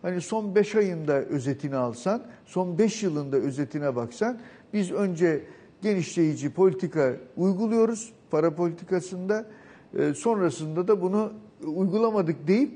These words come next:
uyguluyoruz ve sonrasında bunu acaba nasıl toparlarız diye bakıyoruz ve bu hep bir enflasyon yaratan, üreten bir süreç oldu. Ee, bir de tabii hani daha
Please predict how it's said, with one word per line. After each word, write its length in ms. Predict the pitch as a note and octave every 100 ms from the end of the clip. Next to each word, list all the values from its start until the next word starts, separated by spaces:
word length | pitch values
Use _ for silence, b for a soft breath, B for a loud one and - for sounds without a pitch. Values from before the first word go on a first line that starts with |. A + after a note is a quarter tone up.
| - B B B -
uyguluyoruz 760 | E3 F3+ A3 B3 B3+ C4+ A#3+
ve 100 | G#3
sonrasında 680 | G3 B3 A#3 F3 F#3 G3 G#3
bunu 280 | A#3 C4 B3+
acaba 460 | G#3 G3 G#3+ A#3+ A#3
nasıl 240 | A#3 G#3+
toparlarız 720 | F#3+ E3 D#3+ C#3+ C3+ B2 A2+
diye 200 | A#2+ B2
bakıyoruz 440 | A#2 - D3 A#3 B3
ve 140 | A3+
bu 220 | A3+ A3 - B
hep 240 | - A#3 A3+
bir 80 | A3
enflasyon 760 | G#3 G3+ G#3 G3 - B3 A#3 - B B B
yaratan, 540 | C3+ D3+ D3 D3 A3+ C#4+
üreten 500 | F3+ F3 F3 A#3 C#4+
bir 60 | A3+
süreç 400 | - A3 A#3 A3+
oldu. 320 | D3 G#2+ G2+ - B B B B -
Ee, 420 | C3+ C3+ C3 B2 A#2+ - - B2
bir 120 | B2+ D3+
de 180 | A#3+
tabii 520 | A#3+ F#3+ F#3 A#3+ A3 - B B B
hani 320 | - C#3 D#3 B2+
daha 420 | D3 F3+ G#3